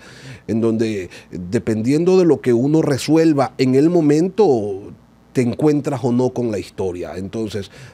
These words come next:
ya con el, con el paso, ya te digo, de, del tiempo, eh, encontré que esa, es, lo que, lo que en su momento entendí como un abandono había sido un,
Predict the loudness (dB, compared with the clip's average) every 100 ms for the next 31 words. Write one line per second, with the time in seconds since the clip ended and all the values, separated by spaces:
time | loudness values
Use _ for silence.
0 | -20 -14 -4 -2 0 0 0 -2 -6 -4
1 | -4 -2 -2 0 2 2 2 4 2 2
2 | -4 -10 -4 -4 0 0 2 2 0 0
3 | -10 -4 -2 -2 -4 -12 -20 -20 -20 -4
4 | -2 -2 -2 0 0 2 0 0 -2 -10
5 | -4 -2 0 0 -2 -2 -8 -10 -6 -4
6 | -4 -2 2 2 2 -2 -2 -2 0 0
7 | 2 2 4 2 2 0 0 0 2 2
8 | 2 2 2 2 0 -4 -2 2 2 2
9 | 2 4 2 -2 -14 -12 -2 0 2 -2
10 | -6